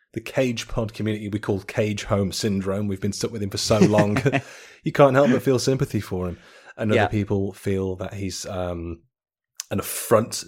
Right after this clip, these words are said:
Speaker 1: to the, to the craft. Uh, he's very cheesy. They just,
Speaker 2: <laughs>
Speaker 1: they just don't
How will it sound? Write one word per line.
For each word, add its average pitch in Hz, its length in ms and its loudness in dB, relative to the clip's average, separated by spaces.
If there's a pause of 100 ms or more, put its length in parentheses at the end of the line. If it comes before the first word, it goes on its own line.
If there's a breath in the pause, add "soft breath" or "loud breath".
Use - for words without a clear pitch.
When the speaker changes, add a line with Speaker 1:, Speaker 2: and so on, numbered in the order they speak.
Speaker 1:
to - 120 -6
the, 98 260 -4
to - 120 -4
the 92 80 -6
craft. - 680 -2
Uh, 98 200 -8
he's 92 220 -10
very 95 460 -6
cheesy. 107 520 -2
They 101 140 4
just, - 340 2 (180)
Speaker 2:
<laughs> - 180 -20
Speaker 1:
they 110 120 0
just 107 200 -6
don't 101 340 2